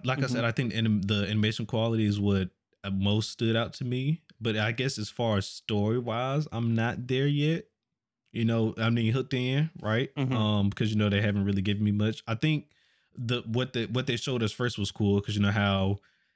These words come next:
Speaker 1: um, they was just t-, was talking to us about witches, you know, the, the narrator, you know, and when the show first started, he
Speaker 2: Mm-hmm.
Speaker 1: was like, you know, how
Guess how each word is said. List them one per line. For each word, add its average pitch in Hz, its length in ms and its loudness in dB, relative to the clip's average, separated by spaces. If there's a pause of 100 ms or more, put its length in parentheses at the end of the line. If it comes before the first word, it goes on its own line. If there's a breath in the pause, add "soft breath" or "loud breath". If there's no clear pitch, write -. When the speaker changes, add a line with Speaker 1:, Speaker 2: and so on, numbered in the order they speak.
(520 soft breath)
Speaker 1:
um, 98 600 0
they 107 220 -2 (160)
was 113 220 0
just 107 320 -2
t-, 143 100 -4
was 131 160 0
talking 156 240 -2
to 120 100 2
us 110 140 -2
about 101 240 0
witches, 95 400 -4
you 98 60 -2
know, 90 120 0
the, 90 220 -6
the 95 220 -4
narrator, 90 480 -2
you 87 40 -6
know, 90 220 -4
and 95 160 -8
when 92 80 -2
the 87 80 -2
show 92 160 -4
first 92 240 -6
started, 87 220 -4
he 87 40 0
Speaker 2:
Mm-hmm. 92 60 -2
Speaker 1:
was 87 100 -4
like, 85 140 -8
you 90 60 -2
know, 90 80 0
how 87 220 -2